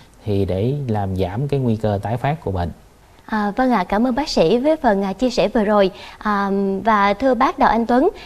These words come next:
Speaker 2: à, với phần chia sẻ của bác sĩ, à, thì sẽ giúp cho bác sẽ có được câu trả lời của mình và chúc cho bác có thật nhiều sức khỏe.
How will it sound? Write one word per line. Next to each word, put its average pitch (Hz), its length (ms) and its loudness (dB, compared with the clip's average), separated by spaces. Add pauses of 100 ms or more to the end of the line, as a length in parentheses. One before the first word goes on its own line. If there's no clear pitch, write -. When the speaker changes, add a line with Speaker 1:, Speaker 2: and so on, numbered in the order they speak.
(100)
Speaker 2:
à, 220 220 0
với 277 140 4
phần 247 200 2
chia 269 180 2
sẻ 202 340 2
của 226 80 0
bác 320 160 -2
sĩ, 214 320 2
à, 247 260 0 (460)
thì 214 180 2
sẽ 202 300 2
giúp 269 260 0
cho 254 160 2
bác 262 240 2 (260)
sẽ 196 340 4
có 269 100 0
được 240 300 2
câu 254 140 0
trả 247 140 0
lời 254 140 4
của 214 140 0
mình 233 220 6 (260)
và 214 120 2
chúc 294 220 0
cho 262 100 2
bác 247 320 -2
có 285 180 -2
thật 247 200 -4
nhiều 202 120 0
sức 285 180 -4
khỏe. 214 300 4